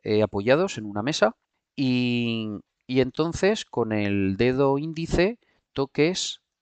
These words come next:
levemente el botón, eh, de, superior que lleva el reloj y lo mantengas, eh, sin apretar mucho, pero que lo detecte. Pues yo así lo hice. Eh, lo, lo hice y entonces el electrocardiograma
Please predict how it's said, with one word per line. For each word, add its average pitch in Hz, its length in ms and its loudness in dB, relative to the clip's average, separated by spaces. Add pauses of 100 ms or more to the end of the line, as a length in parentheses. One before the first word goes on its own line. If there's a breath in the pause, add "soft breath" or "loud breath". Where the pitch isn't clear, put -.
(120)
levemente 139 880 2
el 110 200 2
botón, 131 840 -4 (220)
eh, 98 720 0
de, 92 280 -2
superior 113 640 0
que 107 140 -4
lleva 95 460 2
el 95 180 0
reloj 139 480 -2
y 110 120 -4
lo 98 100 2
mantengas, 117 540 0 (260)
eh, 104 340 2
sin 117 260 -4
apretar 135 420 2
mucho, 151 320 -4
pero 101 260 -2
que 85 320 -2
lo 82 120 -4
detecte. - 460 -6 (220 loud breath)
Pues 85 140 -4
yo 76 140 -8
así 82 200 -6
lo 80 160 -6
hice. - 320 -10 (360)
Eh, 78 260 -10
lo, 78 500 -6
lo 92 160 0
hice 160 380 0 (160)
y 127 100 2
entonces 127 380 2
el 107 120 4
electrocardiograma 104 1040 2